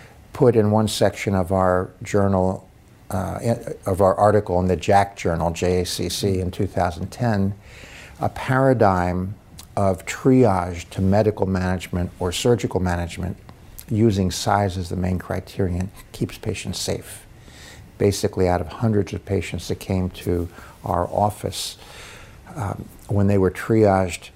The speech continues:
to surgery or medical management, Nobody died. Now, the one point that I always emphasize is that size applies only for the asymptomatic patient.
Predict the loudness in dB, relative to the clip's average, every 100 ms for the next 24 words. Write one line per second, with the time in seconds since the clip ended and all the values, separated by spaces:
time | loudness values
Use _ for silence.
0 | -20 -14 -2 0 0 4 4 4 4 2
1 | 2 -2 -6 -2 0 0 -2 -6 -12 -20
2 | -4 0 2 0 -2 -2 -2 -4 -6 -12
3 | -12 -18 -20 -20 -16 -4 0 0 -2 -4
4 | -6 -8 -12 -18 -20 -20 -20 -20 -20 -20
5 | -20 -20 -20 -20 -18 -14 -2 2 2 2
6 | 0 2 2 2 -2 0 2 2 0 0
7 | 0 0 2 4 4 2 0 -2 -2 -4
8 | -2 -2 -2 -4 -8 -12 -14 -18 -18 -14
9 | -2 0 0 0 -2 -2 -6 -4 -2 0
10 | 0 -2 -4 -8 -10 -10 -8 -6 -4 -4
11 | -6 -8 -2 0 0 -2 -6 -4 -2 -2
12 | -2 -2 -2 -2 -2 -2 -2 0 -2 -6
13 | -8 -6 -6 -10 -16 -20